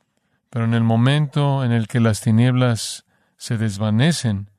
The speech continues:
percibe que Dios se ha ido. Él estaba allí en juicio y ahora se ha ido.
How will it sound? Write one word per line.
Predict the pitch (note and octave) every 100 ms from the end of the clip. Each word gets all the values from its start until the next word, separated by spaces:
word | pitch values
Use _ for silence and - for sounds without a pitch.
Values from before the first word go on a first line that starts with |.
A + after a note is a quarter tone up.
| _ _ _ _ _ _ _ _ _
percibe | - A#2+ A2 - C#3+ C#3 A#2+
que | G#2 A#2
Dios | A2 A#2+ A#2+ A2
se | A#2+
ha | A2+
ido. | C#3+ B2+
Él | A2+
estaba | A2 - B2+ A#2+
allí | A2 G2+ C3+
en | C3+
juicio | F#2+ A2+ G#2+ A#2+ A2+
y | G#2
ahora | G2+ G#2+ A2
se | G2+ A2
ha | G2+
ido. | G#2+ G#2 F2+